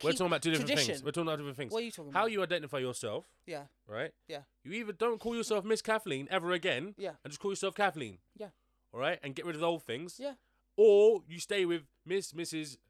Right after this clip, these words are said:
Speaker 1: Ms. Right?
Speaker 2: Yeah.
Speaker 1: But don't, don't, I want a new, I want a new future, but I wanna use old rules.
Speaker 2: All right, what
Speaker 1: That's
Speaker 2: honorific,
Speaker 1: what I'm saying.
Speaker 2: Alex, what honorific would you call? 'Cause what, when you put
Speaker 1: Honorific?
Speaker 2: Yeah, the, 'cause that's what it
Speaker 1: The Right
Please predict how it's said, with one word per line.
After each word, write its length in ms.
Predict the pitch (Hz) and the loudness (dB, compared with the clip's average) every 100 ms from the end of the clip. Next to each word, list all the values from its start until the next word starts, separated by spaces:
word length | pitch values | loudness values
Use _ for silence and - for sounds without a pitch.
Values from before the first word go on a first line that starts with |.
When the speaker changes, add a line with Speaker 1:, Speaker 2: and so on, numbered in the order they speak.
| - | -14
Speaker 1:
Ms. 380 | 143 127 92 - _ _ _ _ _ _ | -10 -10 -10 -20 _ _ _ _ _ _
Right? 300 | 107 135 143 - | -6 -4 -6 -10
Speaker 2:
Yeah. 120 | 277 - - | -14 -14 -14
Speaker 1:
But 120 | - | -2
don't, 300 | 220 240 202 - - | 2 2 0 -6 0
don't, 240 | 220 190 - _ - | 0 0 -6 _ -6
I 40 | 160 | -2
want 200 | 196 170 | 0 0
a 40 | |
new, 280 | 190 208 165 156 | -2 -4 -6 -6
I 40 | |
want 120 | 180 | -4
a 40 | 175 | -4
new 160 | 208 | -4
future, 520 | 190 190 147 - 117 143 _ _ | -8 -12 -10 -6 -6 -6 _ _
but 80 | 139 | -6
I 20 | |
wanna 160 | 147 156 | -4 -4
use 120 | 156 | -6
old 200 | 151 139 | -4 -6
rules. 400 | 139 135 98 - - - | -6 -8 -12 -18 -20 -6
Speaker 2:
All 60 | 214 | -2
right, 140 | 196 160 | 0 0
what 180 | 226 233 | 0 4
Speaker 1:
That's 160 | 240 277 | 6 6
Speaker 2:
honorific, 40 | 208 | 6
Speaker 1:
what 100 | 196 | 4
I'm 80 | |
saying. 200 | 262 - 202 | 4 2 2
Speaker 2:
Alex, 160 | 98 | 0
what 140 | 247 247 | -2 -2
honorific 420 | 262 240 226 180 | -2 -4 -6 -10
would 100 | 185 | -12
you 100 | 170 | -12
call? 260 | - 143 131 _ - _ | -10 -10 -12 _ -20 _
'Cause 180 | 202 175 | -12 -10
what, 300 | 196 285 - 226 | -6 -4 -2 -2
when 140 | 294 | -4
you 80 | 330 | -2
put 180 | 311 165 | -2 -2
Speaker 1:
Honorific? 520 | 160 208 - - - | -2 -4 -4 -10 -14
Speaker 2:
Yeah, 220 | 208 233 196 | -2 0 0
the, 160 | 180 - - | -2 -14 -10
'cause 220 | 240 190 196 175 | -6 -6 -8 -8
that's 180 | 247 - | -8 -4
what 140 | 220 | -2
it 60 | 156 | 0
Speaker 1:
The 60 | |
Right 100 | 175 | 4